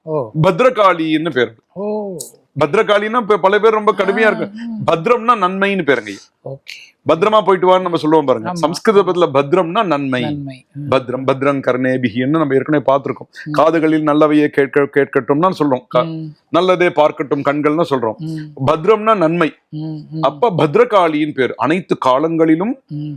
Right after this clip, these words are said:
Speaker 2: நமக்கு நன்மையையே செய்யக்கூடியவள் காளி.
Speaker 1: ஓகே.
Speaker 2: அது மட்டும் இல்ல, காளின்ற பதத்துக்குங்க ஐயா,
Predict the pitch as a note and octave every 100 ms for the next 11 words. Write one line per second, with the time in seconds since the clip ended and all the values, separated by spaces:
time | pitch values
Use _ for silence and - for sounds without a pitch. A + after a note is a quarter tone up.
0 | C3+ _ B2 C#3+ A3 - A#3 D#3+ C#3+ F3+
1 | A#3 A#3+ C4 C4+ C#4 C#4 G3+ A3+ - G#3
2 | G3 G3+ A#3+ - A#2+ A2+ G2+ _ _ C3
3 | - - - - _ _ - - _ _
4 | G3+ B3 A#3+ B3+ A#3+ - F3+ A3+ B3 C4+
5 | A#3+ A#3 F#3 G#3 G3 G3+ G3 D#3+ C#3 C3
6 | A#3+